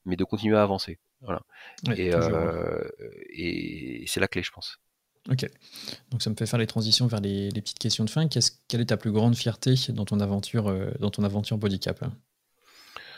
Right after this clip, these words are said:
Speaker 1: Ouais, il y en a plein, euh, j'aurais du mal à faire le, le tri.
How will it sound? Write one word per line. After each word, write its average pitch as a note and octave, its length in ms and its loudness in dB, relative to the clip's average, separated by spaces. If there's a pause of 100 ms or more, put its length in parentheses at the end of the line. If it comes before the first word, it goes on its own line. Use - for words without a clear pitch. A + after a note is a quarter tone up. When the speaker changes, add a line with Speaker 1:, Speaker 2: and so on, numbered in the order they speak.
(520)
Speaker 1:
Ouais, F2 180 -2
il - 20 -2
y E2+ 40 -2
en E2 40 -4
a E2 80 -4
plein, A2+ 360 2
euh, E2 300 -2
j'aurais E2 200 -4
du E2+ 80 -4
mal F2 140 -2
à F2 40 0
faire E2+ 140 -2
le, E2+ 180 0
le E2+ 140 -2
tri. C3+ 260 -8